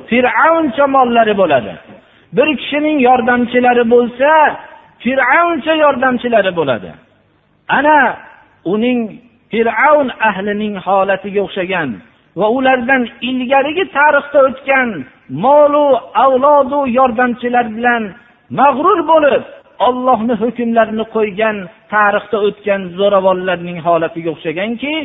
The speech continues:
Od qabilasi, Samud qabilasi.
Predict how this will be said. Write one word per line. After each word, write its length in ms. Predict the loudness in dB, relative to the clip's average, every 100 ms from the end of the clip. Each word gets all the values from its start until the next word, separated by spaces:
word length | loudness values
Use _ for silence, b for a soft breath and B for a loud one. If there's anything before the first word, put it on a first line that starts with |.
| b b b -4
Od 300 | 2 2 2
qabilasi, 720 | 0 -2 -2 -2 -2 0 0 -2 -6 -12 _ _ -6
Samud 380 | -4 -2 -2
qabilasi. 640 | -2 -2 0 0 -2 -4